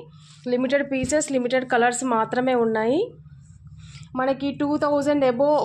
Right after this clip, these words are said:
వర్తబుల్ శారీస్ మీకు చాలా చాలా తక్కువ కాస్ట్‌లో ఇచ్చేస్తున్నాను. చూడండి, ఇది వచ్చేసి పింక్కి మంచి నేవీ బ్లూ కాంబినేషన్ వచ్చింది. ఇందులో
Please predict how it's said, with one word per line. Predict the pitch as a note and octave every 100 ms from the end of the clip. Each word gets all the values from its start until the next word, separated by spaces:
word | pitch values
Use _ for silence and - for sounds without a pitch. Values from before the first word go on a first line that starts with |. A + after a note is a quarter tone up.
| A#3
వర్తబుల్ | A#3+ A#3+ C4 C#4+ C4+
శారీస్ | C4+ A#3+ C4 B3+ F#4+ F4+
మీకు | C#4+ C#4 C4+ C4+ - - - C#4+
చాలా | B3 C4+ E4 E4
చాలా | D#4+ D4+ D#4
తక్కువ | C#4 A#3+ C4+ C4+
కాస్ట్‌లో | C4+ C4+ C4+ B3+
ఇచ్చేస్తున్నాను. | C4 B3 - B3 A3+ B3+ A4 A#4 - - - - - -
చూడండి, | B3+ C4 D#4
ఇది | B3
వచ్చేసి | B3 C4 C#4 C4
పింక్కి | A#3+ C4 D#4+ C#4+
మంచి | B3+ B3+ C#4 C4
నేవీ | A3+ A3+ B3+
బ్లూ | B3 C4+ B3+
కాంబినేషన్ | G#3+ A3 A3+ A3+ A#3
వచ్చింది. | A3+ A#3 G#3+ C4+ G#4+ A#4 _ _ _ _ _ _ _ _ _ _ _ _ -
ఇందులో | B3+ C4+